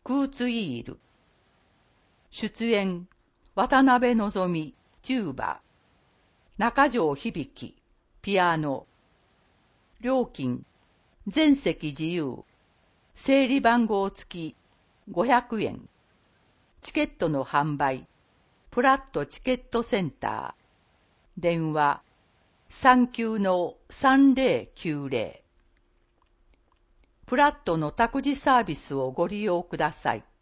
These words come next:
豊橋文化振興財団主催の公演を観劇する場合、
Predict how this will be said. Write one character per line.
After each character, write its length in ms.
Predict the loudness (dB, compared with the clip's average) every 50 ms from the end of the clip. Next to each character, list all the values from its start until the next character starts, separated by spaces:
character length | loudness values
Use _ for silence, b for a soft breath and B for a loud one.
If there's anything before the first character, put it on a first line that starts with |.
| _ _ _ _ _ _ _ _ _ _ _ _ _ _ _ _ _ _ _ _ _ _ _ _ _ _ _ _ _ _
豊 380 | -2 0 0 0 0 0 -2 -4
橋 180 | -4 -6 -8
文 220 | -2 2 2 2 4
化 160 | 2 0 -2
振 260 | 0 2 4 4 4
興 320 | 2 -2 -4 -4 -4 -4
財 300 | 0 2 2 2 2 0
団 240 | -2 -2 -2 -2 -2
主 140 | -4 -6 -10
催 320 | -4 -2 0 0 2 0
の 120 | 0 -2 -2
公 300 | -4 -2 -2 -2 0 0
演 260 | -2 -2 -4 -4 -4
を 160 | -2 -2 -4 -2
観 280 | -2 0 0 0 0
劇 260 | 0 -2 -6 -6 -8
す 200 | -8 -8 -8 -8
る 120 | -6 -6 -4
場 280 | -2 -2 0 0 -2
合、 160 | -4 -6 -8